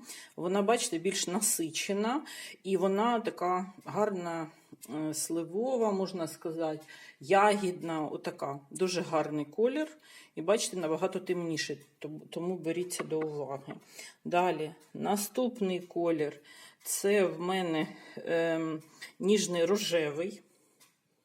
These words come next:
Ось вона в каталозі. Ну, чесно, взагалі не рожева. Бачите? Вона більш беж, такий беж-розовий. Далі.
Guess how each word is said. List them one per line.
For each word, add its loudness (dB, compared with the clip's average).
Ось -6
вона 0
в -10
каталозі. -2
Ну, 0
чесно, 0
взагалі 0
не 2
рожева. 0
Бачите? -6
Вона 2
більш -2
беж, -2
такий -8
беж-розовий. -4
Далі. 0